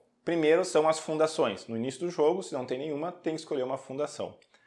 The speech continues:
Após isso, os outros jogadores podem escolher qualquer peça que já,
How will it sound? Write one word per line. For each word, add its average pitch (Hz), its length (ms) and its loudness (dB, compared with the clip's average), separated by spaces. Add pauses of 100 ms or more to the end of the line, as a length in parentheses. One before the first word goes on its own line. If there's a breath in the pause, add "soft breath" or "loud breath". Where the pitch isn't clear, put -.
(240 soft breath)
Após 175 480 10
isso, 202 280 4
os 143 80 2
outros 139 200 0
jogadores 151 440 6
podem 143 260 10
escolher 117 340 4
qualquer 131 320 4
peça 139 500 4 (180)
que 170 120 -2
já, 170 160 6